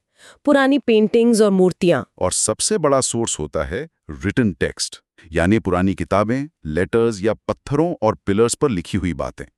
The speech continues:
Speaker 1: इन सब sources को मिलाकर historians अपनी jigsaw puzzle पूरी करते हैं।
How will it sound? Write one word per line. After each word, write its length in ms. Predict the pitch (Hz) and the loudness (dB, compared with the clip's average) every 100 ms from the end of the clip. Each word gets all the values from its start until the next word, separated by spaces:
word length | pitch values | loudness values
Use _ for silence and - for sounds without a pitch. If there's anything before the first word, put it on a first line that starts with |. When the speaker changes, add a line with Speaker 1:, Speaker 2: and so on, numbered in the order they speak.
| _ 240 | _ -4
Speaker 1:
इन 100 | 262 | -2
सब 420 | - 277 311 277 | 0 0 0 -2
sources 640 | - 240 214 202 254 233 | -2 2 2 0 -2 -2
को 120 | 254 | -2
मिलाकर 640 | 226 185 160 180 - 233 262 | 0 0 0 0 0 0 0
historians 800 | 190 185 - 185 165 180 269 254 | -2 -4 -2 0 0 2 0 0
अपनी 320 | 180 214 254 | 0 -2 -2
jigsaw 400 | 160 165 - 196 - | -2 -2 0 -4 0
puzzle 280 | 156 147 170 | -2 -2 -4
पूरी 320 | - 151 139 | -2 -2 -2
करते 360 | 135 127 - 131 | -6 -10 -12 -14
हैं। 160 | 131 | -14